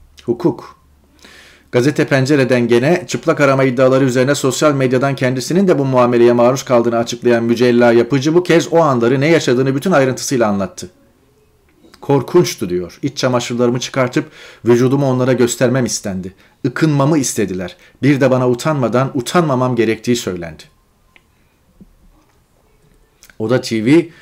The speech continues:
Barış Terkoğlu Yol T V YouTube kanalında anlatmış. Emniyetteki tarikatçıların adlarını sayabilirim. Maharet mi bu?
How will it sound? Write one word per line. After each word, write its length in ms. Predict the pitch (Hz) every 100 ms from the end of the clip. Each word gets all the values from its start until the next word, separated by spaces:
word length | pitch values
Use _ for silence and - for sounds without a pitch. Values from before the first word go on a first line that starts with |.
| - - 127
Barış 240 | 131 123
Terkoğlu 760 | - 131 123 120 113 160 180 - - _ _ _ - 107
Yol 220 | 139 139
T 260 | - 120
V 60 | 110
YouTube 420 | 131 131 127 123
kanalında 360 | 127 117 117 120
anlatmış. 480 | 107 101 - 147 139
Emniyetteki 500 | 131 139 135 139 -
tarikatçıların 720 | 131 123 123 - 127 120 120
adlarını 400 | 135 127 123 123
sayabilirim. 600 | 165 143 123 120 120 92 - _ _
Maharet 440 | 107 104 165 208
mi 120 | 110
bu? 120 | 90